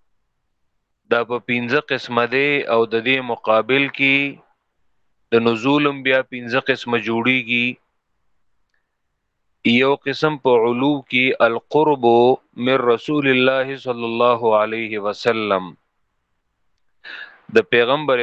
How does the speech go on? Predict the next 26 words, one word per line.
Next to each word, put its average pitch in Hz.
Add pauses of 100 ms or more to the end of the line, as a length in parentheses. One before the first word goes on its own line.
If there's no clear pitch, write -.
(160)
پاک 127
صلی 113
الله 120
علیه 117
وسلم 113
نه 127
چې 110
څوره 123 (180)
قرب 139
وي، 139 (1000)
په 110
سند 123
کې 135 (100)
واسطې 113 (140)
هغه 110 (140)
کمی، 139 (1040)
نو 110 (120)
دیتا 131 (600)
علو 120 (300)
مطلق 123 (140)
هغه 113
ویل 107
کیږي. 95 (1800)
نو 117 (100)
د - (120)
دې 160